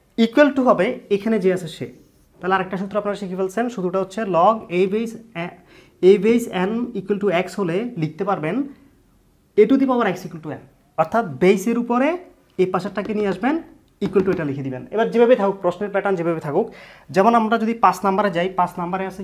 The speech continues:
কি? পাঁচ নাম্বারে আছে log two base, to the power, আহ, two root over five base চারশো equal to x দেওয়া আছে, বলছে x এর মান কত। তাহলে এখানে আমরা কি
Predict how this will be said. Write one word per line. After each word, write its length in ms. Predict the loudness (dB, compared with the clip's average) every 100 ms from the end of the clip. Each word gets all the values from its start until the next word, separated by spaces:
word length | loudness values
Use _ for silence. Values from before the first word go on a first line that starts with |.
| -8
কি? 80 | -8 -10 -18 -20 -16 -14
পাঁচ 120 | -10 -8
নাম্বারে 200 | -8 -8
আছে 100 | -8 -8
log 160 | -6 -8 -10 -8
two 140 | -6 -4
base, 240 | -6 -6 -16 _ _ _ _ _ _ -6
to 80 | -4
the 60 | -2
power, 160 | -2 -4 0
আহ, 120 | 0 0 0
two 120 | 0 0
root 120 | 0
over 140 | 0 0
five 180 | 0 -2 -2
base 180 | -4 -4 -10
চারশো 360 | -12 -10 -8 -8 -10 -18 _ _ _ _ -20 -20 _ _ _ -6
equal 220 | -2 -4
to 40 | -2 -4
x 20 | -6 -10
দেওয়া 160 | -10 -12
আছে, 100 | -14 -10
বলছে 160 | -8 -8
x 40 | -10 -10
এর 40 |
মান 100 | -10 -10
কত। 120 | -12 -14 _
তাহলে 140 | -6 -4
এখানে 120 | -2 -2
আমরা 100 | -4
কি 60 | -6